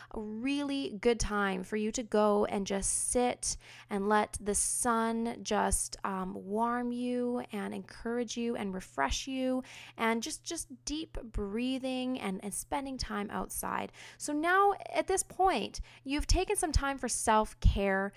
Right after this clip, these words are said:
you've gotten up before your children, and you're ready to really make this homeschool day something that is of value to your kids. So the next thing that you're gonna do is start school by eight o'clock A M.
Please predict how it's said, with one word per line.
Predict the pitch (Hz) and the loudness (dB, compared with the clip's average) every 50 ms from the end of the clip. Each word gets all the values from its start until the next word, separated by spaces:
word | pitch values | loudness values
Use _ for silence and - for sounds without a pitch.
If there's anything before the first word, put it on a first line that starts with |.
| - - - _ | -14 -20 -8 _
you've | 208 202 190 | -4 -4 2
gotten | - 262 262 269 302 285 277 | 6 8 10 10 8 6 2
up | 262 262 - | 0 0 0
before | 247 233 - - 233 233 226 | -2 -4 -4 -2 0 0 0
your | 233 220 220 196 | 2 0 -2 -2
children, | - - - - 214 202 196 190 202 196 190 185 185 185 190 - - - - - _ | -2 -4 -4 0 0 0 0 0 0 0 0 0 -2 -2 -6 -8 -12 -20 -20 -20 _
and | - 202 202 202 196 196 202 202 202 - 208 | 0 2 4 6 6 6 4 2 -2 -4 0
you're | 214 233 240 | 0 0 0
ready | 233 214 208 240 262 262 277 269 247 214 190 185 190 196 202 - _ _ | 0 -4 -2 0 2 4 4 2 0 -2 -4 -4 -4 -6 -6 -8 _ _
to | - - - 233 233 220 214 208 - 202 208 | -6 -6 -2 0 0 0 0 0 -4 -6 -6
really | 220 254 277 294 302 294 294 277 277 | -4 -2 -2 -2 0 0 -2 -2 -2
make | 240 226 214 208 208 208 - | 0 0 0 0 0 -4 -4
this | - 202 208 - - | -6 -4 -4 -4 -4
homeschool | - 220 220 226 214 - - 220 208 202 190 175 | -4 -4 -2 -2 -4 -4 -4 -2 -2 -2 0 0
day | - 190 190 190 190 190 190 - - - - - | 0 0 2 0 0 -2 -4 -6 -12 -20 -20 -8
something | - - - 262 277 285 - 330 302 285 | -2 2 2 2 2 2 -2 -4 -4 0
that | 247 240 220 | 0 2 2
is | 214 208 196 | 2 0 0
of | - 214 185 175 175 - | -2 -6 -8 -8 -2 0
value | 190 185 185 190 202 208 214 208 | 2 4 4 4 2 2 -2 -4
to | 202 - 208 | -4 -6 -6
your | 202 190 196 | -4 -6 -6
kids. | 190 - - - - 175 147 - - - - - - - - - - - - - | -6 -6 -8 -6 -4 -4 -6 -6 -6 -2 -2 -2 -2 -4 -12 -18 -20 -20 -12 -8
So | - - - 254 240 240 233 233 | -6 2 4 6 8 8 8 6
the | 226 247 277 | 6 6 2
next | 277 294 339 392 - - - | 4 4 2 0 0 -2 -2
thing | 370 339 330 | -2 -2 -2
that | 311 | -2
you're | - 254 240 | -2 -4 -2
gonna | 233 233 226 220 | 0 0 -2 0
do | 196 190 214 214 214 208 202 202 - | -2 0 0 2 2 2 2 2 0
is | - - 202 190 185 185 185 185 | 0 0 0 2 2 0 0 -2
start | - - - - - - 226 208 202 - - | -2 -4 -4 -4 2 4 6 6 6 4 0
school | - - - - 196 185 185 - | -4 -4 -4 -4 -2 -2 2 2
by | - 190 185 - - | 2 2 2 -2 -4
eight | 185 170 170 | -6 -4 -4
o'clock | 180 180 - - 170 170 165 - | -6 -8 -4 -4 -4 -4 -4 -6
A | - - - | -10 -10 -8
M. | - - - 190 185 | -10 -10 -10 -12 -16